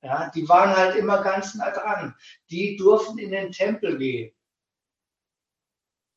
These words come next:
Und wir, du und ich, wir müssen uns viel stärker von diesem religiösen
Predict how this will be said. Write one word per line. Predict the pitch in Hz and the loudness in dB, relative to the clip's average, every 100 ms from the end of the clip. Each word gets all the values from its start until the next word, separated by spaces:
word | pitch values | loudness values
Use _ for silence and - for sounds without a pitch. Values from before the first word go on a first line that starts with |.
| _ _ _ _ _ _ _ _ _ _ _ _ _ _ _ | _ _ _ _ _ _ _ _ _ _ _ _ _ _ _
Und | - 156 | -6 0
wir, | 175 196 | 4 4
du | - 185 226 196 | 2 2 4 4
und | |
ich, | 190 220 214 | 2 0 -2
wir | 190 | -2
müssen | 175 202 208 220 | 0 0 -2 -6
uns | 170 - | -8 -8
viel | 196 185 | -6 -4
stärker | - - 170 185 175 180 | -4 0 2 2 2 -2
von | 175 175 | -2 -4
diesem | 165 180 175 | -4 -4 -2
religiösen | 156 156 196 220 214 170 180 220 214 185 156 - | 0 2 4 4 2 0 -2 -2 -2 -6 -10 -12